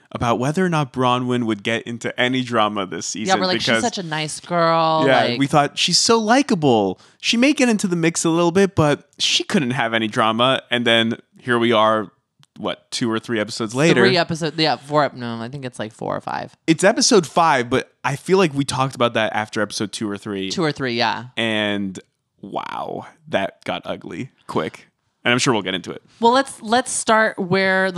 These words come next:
Speaker 1: Should we
Speaker 2: last
Speaker 1: start there?
Speaker 2: episode ended. Yeah, I mean, well, that's where the last episode ended, which is, um, the dinner table, Beverly Hills,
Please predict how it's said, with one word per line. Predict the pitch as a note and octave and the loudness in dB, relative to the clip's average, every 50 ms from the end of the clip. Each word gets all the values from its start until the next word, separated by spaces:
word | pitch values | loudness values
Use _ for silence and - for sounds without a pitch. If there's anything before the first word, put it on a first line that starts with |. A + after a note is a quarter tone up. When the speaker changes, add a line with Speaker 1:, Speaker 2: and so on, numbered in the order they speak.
| F3+ F3 | 0 2
Speaker 1:
Should | E3 | 4
we | D#3+ | 4
Speaker 2:
last | D#3 - | 4 4
Speaker 1:
start | C#3+ C3+ C#3+ | 4 2 4
there? | G3 G3+ | 4 2
Speaker 2:
episode | A3 G#3 E3+ | 2 2 0
ended. | D#3 D3 D#3 E3+ F3 | -2 -2 -2 -2 0
Yeah, | G3 B3 A#3 | 2 0 0
I | F#3 F#3 | 0 0
mean, | G3 F#3 F#3 | -4 -4 -2
well, | F3+ | 0
that's | F3 F3+ F#3+ - - | 0 0 0 0 -2
where | G3 F#3 | -4 -2
the | F3+ | 0
last | F3 F3 F3 E3+ - - | 2 2 2 0 0 -6
episode | F3 D#3+ D#3+ - F3 E3 | -8 -8 -6 -6 -4 -4
ended, | F#3 G3 F3+ C3 B2+ C3 | -4 -4 -4 -6 -6 -6
which | C#3 C3+ - - | -6 -8 -8 -6
is, | C#3+ C3+ C3 B2+ B2 B2+ - - | -6 -4 -4 -4 -6 -6 -6 -4
um, | C#3 C3 C3 B2+ B2 A#2+ A#2+ A#2 A#2+ B2 B2+ - _ _ _ _ _ _ _ _ | -2 -2 0 0 -2 -4 -4 -8 -12 -14 -16 -20 _ _ _ _ _ _ _ _
the | - - - F3 C#3+ C#3 D3+ D3+ | -20 -20 -18 -12 -6 -2 -2 -2
dinner | D3 B2 F3 F#3+ B3 A3 D3+ | -2 -2 -2 -2 -2 -2 -6
table, | - C#3+ C3 A2 G#2+ A2 A#2 | -6 -8 -8 -6 -6 -6 -4
Beverly | A#2 B2 C#3+ C#3+ D#3 D3+ D3+ D3 | -2 -2 -2 -2 -2 -4 -6 -4
Hills, | C#3 D3 D3 C#3+ C#3 C3+ C3 C3 C3 B2+ | -4 -2 -2 0 0 -2 -4 -6 -8 -10